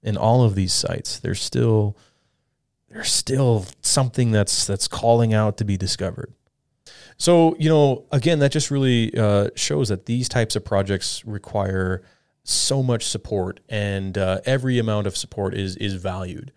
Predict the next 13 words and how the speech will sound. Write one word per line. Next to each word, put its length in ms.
Um, 360
the 80
Northwest 480
Montana 400
History 360
Museum, 720
you 60
know, 120
they 160
were 320
a 120
leading 500
part, 380